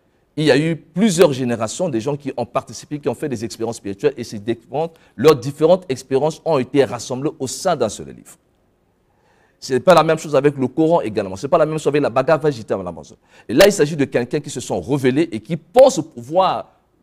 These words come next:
euh, jouer un rôle dans ce sens parce qu'ils trouvent qu'il y a un vide, il nous faut un texte, il faut un quelque chose. D'où ce travail qu'il faut saluer d'ailleurs de, de, de Mwana Nsemi, qui a réussi à faire quelque chose de très formidable, il faut, il faut saluer. Et aussi de Malonga Mambala aussi, qui a aussi, dans son côté également, qui a pu faire quelque chose.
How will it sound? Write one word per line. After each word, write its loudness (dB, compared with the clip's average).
euh, -4
jouer 4
un -6
rôle -2
dans -6
ce -20
sens -14
parce -16
qu'ils -10
trouvent -12
qu'il -10
y -6
a -8
un -10
vide, -14
il -8
nous -8
faut -10
un -18
texte, -10
il -20
faut -14
un -12
quelque -20
chose. -14
D'où -10
ce -16
travail -8
qu'il -20
faut -16
saluer -10
d'ailleurs -6
de, -10
de, -16
de -16
Mwana -14
Nsemi, -14
qui -8
a -10
réussi -12
à -16
faire -18
quelque -18
chose -20
de -20
très -20
formidable, -8
il -20
faut, -20
il -20
faut -20
saluer. -12
Et -4
aussi -4
de -2
Malonga -8
Mambala -8
aussi, -12
qui -6
a -2
aussi, -12
dans -12
son -14
côté -10
également, -6
qui -10
a -8
pu -10
faire -8
quelque -16
chose. -12